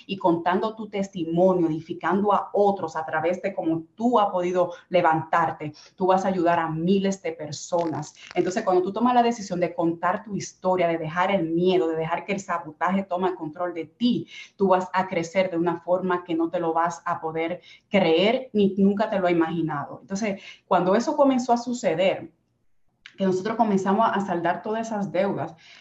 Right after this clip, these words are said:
luego pudimos <laughs> ver que, gracias a Dios, pudimos comenzar a hacer unas vacaciones, tomar unas vacaciones en familia, poder tener por lo menos un ahorro, hacer ciertos viajes que no podíamos hacer antes. Y todo esto ha sido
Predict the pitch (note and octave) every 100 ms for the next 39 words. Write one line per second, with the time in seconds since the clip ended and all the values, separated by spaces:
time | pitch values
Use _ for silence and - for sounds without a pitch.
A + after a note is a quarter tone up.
0 | - - - F3+ G#3+ A#3 A3+ G#3+ G3+ E3+
1 | F#3+ - F3 - E3+ D#3 E3 F#3+ G3+ F#3+
2 | F3 F#3 F3+ E3+ F#3 G3 F#3 F#3 - F#3
3 | F#3 F3 F3 F3+ F3 G3 F#3 F3+ - -
4 | F#3 F3+ E3+ E3+ E3 F3 G#3 G3+ G3 -
5 | G3 G3 F3+ F#3+ F#3+ F3 E3 E3+ F3+ E3
6 | E3 D#3 - - - _ A#3 G#3+ G3 G3
7 | A#3+ A#3 A#3 A3+ G3 F#3+ G#3+ A3 G3 E3
8 | G#3 A3 G3 E3+ F3 F3+ - F#3+ G3 -
9 | A#3+ A#3+ A#3 A3 G3+ - G3 F3+ G#3+ A#3+
10 | - F3+ F#3 G#3 G#3 G3 F3+ F3 F3 F3
11 | - E3+ F3 E3 D3 - - - G#3 G3+
12 | - A3 B3 A#3 A#3 - G#3 G#3 G#3+ G#3
13 | -